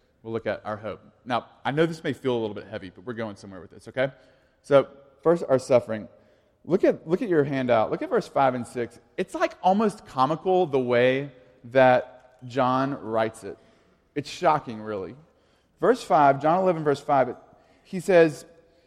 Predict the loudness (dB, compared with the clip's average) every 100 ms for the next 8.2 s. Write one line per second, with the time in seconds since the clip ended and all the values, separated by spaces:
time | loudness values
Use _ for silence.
0 | _ _ _ 4 4 4 -2 -4 -4 -6
1 | -2 8 10 10 4 -8 -2 4 4 4
2 | 0 0 0 -4 -4 -6 -8 -8 -8 -8
3 | -8 -8 -6 -6 -2 0 0 -4 -12 -16
4 | -20 _ _ _ _ _ -4 -4 -4 -8
5 | -6 -8 -8 -8 -6 -6 -6 -4 -4 -4
6 | -6 -8 2 2 0 -8 -6 -6 -10 _
7 | _ _ _ -6 2 2 2 -6 -6 -4
8 | -2 -2